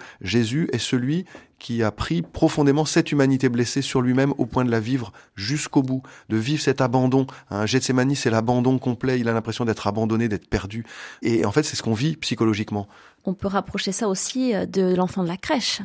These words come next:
Speaker 2: qui est dans une totale vulnérabilité.
Speaker 1: Alors, en fait, moi, j'ai, ça m'a beaucoup aidé, hein, cette, cette figure de, de Noël à Madagascar, parce que je suis arrivé en septembre, euh,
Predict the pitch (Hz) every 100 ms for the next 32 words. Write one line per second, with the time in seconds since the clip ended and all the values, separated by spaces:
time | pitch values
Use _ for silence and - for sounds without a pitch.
0 | 190 - - 220 220 208 202 208 196 -
1 | 269 302 285 196 190 214 208 196 180 202
2 | - 214 - _ - 107 - 120 156 131
3 | 107 117 113 120 - 139 135 117 92 -
4 | - 92 101 - 98 95 87 85 87 85
5 | 85 90 90 101 110 107 85 - - 92
6 | 95 95 92 147 151 107 113 107 98 92
7 | 110 - 120 160 180 - - - -